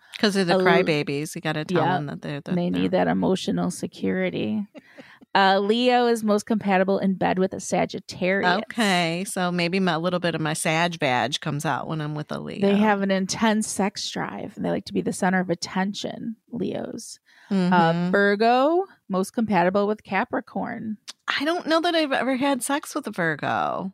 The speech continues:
Speaker 2: Maybe you need
Speaker 1: Interesting.
Speaker 2: to try it.
Speaker 1: If you're a Virgo and you'd like to contact us, three one two, five oh eight, three five five two. <laughs>
Speaker 2: Drop us a line.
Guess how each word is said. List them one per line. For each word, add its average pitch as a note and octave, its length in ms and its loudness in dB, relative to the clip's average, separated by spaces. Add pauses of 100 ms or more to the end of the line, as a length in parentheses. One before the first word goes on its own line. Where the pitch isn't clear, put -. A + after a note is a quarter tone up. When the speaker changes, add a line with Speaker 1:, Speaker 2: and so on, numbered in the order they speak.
Speaker 2:
Maybe A3+ 80 0
you F3 60 4
need F3+ 100 2
Speaker 1:
Interesting. G#3+ 400 2
Speaker 2:
to A3+ 120 0
try C#4 440 -2
it. F3+ 400 -2
Speaker 1:
If G#3 160 0
you're A#3+ 160 4
a C#4 60 2
Virgo F#3 600 2
and G3+ 180 2
you'd G3 140 2
like F#3+ 200 0
to F#3+ 80 -2
contact F3+ 600 -2
us, C#3 240 -2
three G#3+ 260 0
one G#3 240 4
two, G3 440 2
five G3 340 0
oh G#3 160 2
eight, A#3 340 0
three B3+ 220 0
five F3+ 240 -2
five G3+ 300 -4
two. A3+ 300 -2
<laughs> G3 60 -2 (800)
Speaker 2:
Drop F3+ 300 -6
us D4+ 220 -6
a D4 60 -4
line. F4+ 580 -6